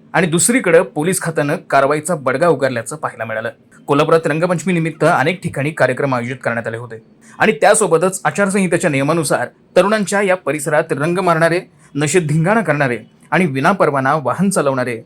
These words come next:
तसेच गोंगाट करणाऱ्या टवाळखोरांविरोधात कारवाईचा बडगा उगारला.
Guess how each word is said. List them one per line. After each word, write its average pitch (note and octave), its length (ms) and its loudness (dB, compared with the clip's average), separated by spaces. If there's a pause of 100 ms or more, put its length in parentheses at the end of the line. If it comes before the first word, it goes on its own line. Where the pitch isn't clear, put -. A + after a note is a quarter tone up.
(140)
तसेच E3+ 280 2
गोंगाट D3 400 -2
करणाऱ्या D3 380 0
टवाळखोरांविरोधात E3 960 0 (380)
कारवाईचा D3 520 2
बडगा B2+ 300 -2
उगारला. A#2 320 -6